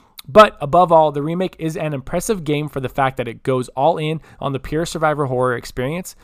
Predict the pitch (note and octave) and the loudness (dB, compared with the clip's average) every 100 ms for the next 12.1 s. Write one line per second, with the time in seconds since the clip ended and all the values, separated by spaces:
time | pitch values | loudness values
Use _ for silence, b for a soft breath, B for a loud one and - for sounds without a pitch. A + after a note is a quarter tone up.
0 | b b b E3+ E3 F#3 G3 F#3 D#3+ C#3 | b b b 4 4 4 0 -2 -2 -2
1 | D3+ C#3+ B2+ A#2 - F#3+ F#3+ - D#3 C#3 | -4 -4 -6 -8 -6 -2 0 0 -2 -2
2 | B2+ C#3+ C#3+ - D3 C#3 D3 E3 C3 G#2+ | -6 -6 -6 -6 -4 -2 0 0 -2 -4
3 | A#2 A2+ A#2 - A#2 A2 G#2 - G#2+ A2+ | -8 -6 -6 -6 -10 -12 -12 -8 -6 -6
4 | - C3+ C3 G#2+ G2 F#2 - D#3+ D#3+ - | -8 -10 -8 -10 -12 -14 -6 -2 -2 -2
5 | D#3+ C#3+ D3+ C#3+ C3+ D3 C3+ C#3+ D#3 C#3 | -2 0 0 0 0 0 0 -2 -2 -4
6 | C3 C3 C3+ C3 - A#2 C3 A#2 - - | -2 -2 0 0 -2 -4 -2 -2 -4 -4
7 | C3+ - - G3 A#3+ F#3 - G3 - C3+ | -6 -6 2 2 6 4 4 -2 -2 -4
8 | C#3+ - C3+ - A#2+ A2 G2+ A2+ - - | -4 -6 -6 -4 -4 -4 -6 -10 -12 -16
9 | - A#2+ G#2+ G#2+ - A#2 C#3 - - C#3+ | -10 -6 -6 -10 -14 -6 -4 -4 -2 0
10 | C3 G#2+ G2 - b b b G#2+ A2+ G#2+ | 0 -2 -8 -16 b b b -6 -4 -4
11 | G2 G#2+ A2 G#2 F#2+ F#2+ - A2 A2+ G2 | -4 -6 -6 -8 -8 -10 -12 -10 -8 -10
12 | G2 | -12